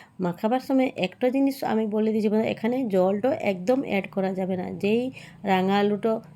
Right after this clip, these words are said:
যেমন নরম থাকে, সেখানে এই মিশ্রণটা দিয়ে এমন করে মাখাবেন যেন এটা পুরো নরম হয়ে থাকে,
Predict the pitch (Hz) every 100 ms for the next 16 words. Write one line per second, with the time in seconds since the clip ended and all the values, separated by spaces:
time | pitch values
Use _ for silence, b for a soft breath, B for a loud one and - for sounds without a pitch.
0 | - 185 196 208 214 190 170 185 202 277
1 | 339 311 - - 196 196 202 214 - 185
2 | 185 180 - 262 269 214 247 247 131 B
3 | B B - 202 220 220 277 285 294 285
4 | 254 262 214 208 247 381 - - 190 196
5 | 196 214 254 214 170 175 175 175 180 180